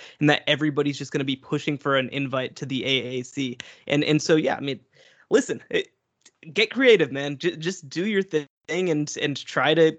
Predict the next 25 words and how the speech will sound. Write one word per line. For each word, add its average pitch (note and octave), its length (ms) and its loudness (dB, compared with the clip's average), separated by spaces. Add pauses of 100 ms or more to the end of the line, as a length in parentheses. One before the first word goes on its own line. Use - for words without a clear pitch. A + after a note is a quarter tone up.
(340)
provide C3 500 -2
the C#3+ 80 0
most D3+ 260 0
entertainment D#3 560 -2
value G3+ 220 2
that G#3 140 -2
you G#3+ 60 -8
can A3 280 -4
and F3+ 120 -2
try F3 140 2
to F3 80 -2
provide E3 400 0 (240)
the D3+ 80 -12
best E3+ 220 0
competition F3 480 -4
that C#3 120 -4
you B2+ 80 -8
can, A#2+ 240 -12
because C3 460 -6
the B2+ 80 -14
season's D#3 400 -2
just, E3+ 300 -4
you C#3+ 80 -2
know, D3 140 2
you, D3+ 180 2